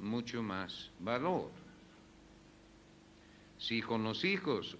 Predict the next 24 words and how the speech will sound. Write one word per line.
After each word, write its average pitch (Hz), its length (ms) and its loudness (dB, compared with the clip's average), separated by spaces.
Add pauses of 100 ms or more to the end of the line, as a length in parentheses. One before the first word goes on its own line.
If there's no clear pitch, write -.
únicamente 127 760 2
comunicamos 104 800 2
sobre 90 340 -2
algún 123 560 4
programa 101 520 2
en 110 80 2
la 101 100 0
televisión, 95 840 2 (360)
sobre 107 400 2
sus 101 260 -2
actividades 98 800 0
de 87 60 -10
tiempo 104 400 -2
libre, 104 500 4 (640)
entonces 220 380 6
seguramente 180 800 8
encontraremos 135 840 6
que 127 100 0
también 110 560 4
la 196 100 4
comunicación 143 760 4
es 127 120 2
algo 123 260 2
superficial. 78 840 -4